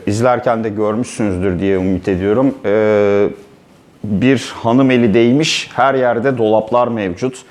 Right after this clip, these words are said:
Her noktalara dolaplar yerleştirilmiş. Bu, e,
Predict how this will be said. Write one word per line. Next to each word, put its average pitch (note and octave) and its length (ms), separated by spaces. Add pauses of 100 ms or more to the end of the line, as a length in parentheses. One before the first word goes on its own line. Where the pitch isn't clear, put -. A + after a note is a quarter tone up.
(480)
Her C#3 340
noktalara G#2+ 580
dolaplar F#2+ 480
yerleştirilmiş. C3 1000 (680)
Bu, C#3 360
e, A2 380